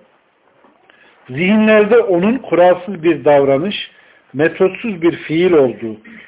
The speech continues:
hiçbir değere ve fazilet ölçüsüne uymadan eğlenilebileceği düşüncesi uyanılabilir. İşte burada mutlaka Selefi Salihinin eğlencesini bu alandaki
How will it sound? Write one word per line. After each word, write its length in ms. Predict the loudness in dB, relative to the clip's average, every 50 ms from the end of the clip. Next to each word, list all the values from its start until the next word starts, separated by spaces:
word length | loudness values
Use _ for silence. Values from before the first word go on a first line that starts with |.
| _ _ -4
hiçbir 600 | -2 -2 -2 -2 -6 -4 -2 -2 -2 -2 -2 0
değere 440 | 2 4 4 4 4 4 4 4
ve 100 | 4 2
fazilet 680 | 0 0 2 2 4 4 2 2 2 2 2 2 0 -2
ölçüsüne 640 | 0 0 0 0 0 -4 -12 -18 -14 -10 -6 -4 -4
uymadan 760 | -4 -2 -2 0 0 2 2 2 2 2 2 0 0 -4 -8 -16 -20 -20 -20 _ _ _ _ -4 0
eğlenilebileceği 1080 | 2 2 2 2 2 2 2 0 0 -2 -2 0 0 -2 0 0 0 0 0 0 -2
düşüncesi 560 | -4 -8 -8 -8 -8 -6 -6 -6 -6 -4 -2
uyanılabilir. 580 | 0 0 0 0 0 -2 -4 -4 -6 -10 -14 -18 -20 -18 -16
İşte 320 | -16 -6 -4 -2 -2 2
burada 540 | 2 2 2 4 4 2 2 2 0 -6 -16 -20 _ _ _ -20 -20 -18 -16 -16 -16 -16 -18 -20 -20 -20 -20 _ _ _ _ _ _ _ _ _ _ _ _ _ _ _ _ _ -12
mutlaka 840 | -4 -2 -2 -2 -2 -2 0 0 0 0 0 0 2 2 2 0 0 -2
Selefi 400 | 0 2 2 0 0 -2 -8 -12 -8 -2
Salihinin 720 | 0 2 4 4 2 0 -2 -4 -4 -4 -4 -4 -6 -8 -14 _ _ _ _ _ _ _ _ _ _ _ _ _ _ _
eğlencesini 1080 | 0 2 2 2 2 2 0 0 -2 0 -2 -2 -2 -4 -8 -8 -6 -4 -4 -4 -4 -8 -14 _ _ _ _ _ _ -20
bu 340 | -16 -8 -6 -6 -2 0 0
alandaki 760 | 2 2 2 0 0 0 2 2 2 2 0 -4 -10 -16